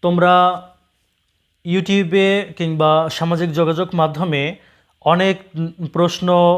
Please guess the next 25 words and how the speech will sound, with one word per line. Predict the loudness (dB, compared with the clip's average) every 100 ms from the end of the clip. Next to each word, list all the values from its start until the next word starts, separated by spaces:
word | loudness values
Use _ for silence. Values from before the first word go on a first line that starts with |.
| -2 -14 _ _
পাচ্ছ | 0 0 -2 -2
বা | 0 0
অনেক | 0 -4
প্রশ্ন | -6 -6 -6
দেখতে | -4 -4 -4 -6
পাচ্ছ, | -4 -4 0 0 -2 -10 _
অনেকে | -2 -2 -2 0 0
শেয়ার | 0 0 0 0
দিচ্ছে | -4 -6 -4 -2 0 -2 -8 -20 _
যে | -4 0 0 -2 -6
এটা, | -8 -2 2 2 0 -6 -18 -20 _ _ _ _ _ _ _ -10
আহ, | -4 -2 -2 -4 -10 _ _ _ _ _ -6
ষান্মাসিক | -2 0 0 -2 -2
মূল্যায়নের | 0 2 0 -2
প্রশ্ন | -2 -4 -4 -4
বলে, | -2 -2 -6 -8 _ _ -6
আবার | 0 2
অনেকে | 2 0 0
অ্যাসাইনমেন্ট | 0 0 0 -2 -2
করে | -2 -2
দিচ্ছে। | -6 -4 -2 -2 -6 _ _ _ _
আসলে | -8 -2 0 2 0 -2 -8 _ _ _ _ _ -12
সেগুলো | -4 -2 0 0
হচ্ছে | 0 -2 -4
ভুয়া। | -4 -2 0 -2 -4